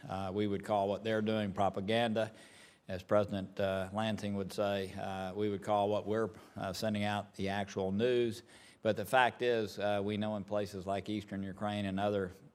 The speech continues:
places, uh, we're, we're, you know, we're having it handed to us. So we thank you for the job you're doing. We do understand there have been changes, positive changes. I will say most of us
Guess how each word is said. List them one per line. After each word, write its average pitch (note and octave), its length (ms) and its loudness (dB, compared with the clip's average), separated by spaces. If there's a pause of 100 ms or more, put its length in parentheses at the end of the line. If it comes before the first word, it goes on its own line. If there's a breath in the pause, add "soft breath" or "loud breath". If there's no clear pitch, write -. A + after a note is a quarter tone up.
(120)
places, G2 600 -4
uh, G2 340 -2
we're, G#2 240 -8
we're, G2+ 220 -4 (160)
you G#2 100 -6
know, F#2+ 120 -8
we're G2+ 100 -8
having G2+ 320 -4
it F#2+ 100 -6
handed G2+ 400 -6
to A2 220 4
us. F2 160 -2
So G2+ 160 2
we G2 220 0
thank A#2+ 360 0
you A2 80 -2
for G#2 120 -2
the G2 100 -2
job A2 340 6
you're G#2+ 80 0
doing. A2 300 0
We F#2+ 100 -2
do A2 260 2
understand G#2+ 520 -2
there G2 80 2
have F#2+ 40 0
been G2 160 -2
changes, A2 520 0
positive G2 520 0
changes. G#2 460 -4
I G2+ 120 2
will G#2+ 240 2
say A2+ 220 4
most G#2+ 400 2
of G#2 200 2
us G#2 220 -4